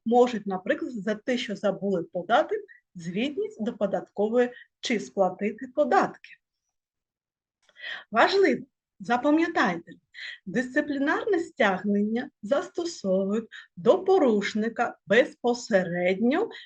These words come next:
після виявлення проступку, але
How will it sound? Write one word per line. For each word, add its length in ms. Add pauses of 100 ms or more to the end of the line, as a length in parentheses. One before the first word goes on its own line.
(140)
після 520
виявлення 580
проступку, 960 (340)
але 440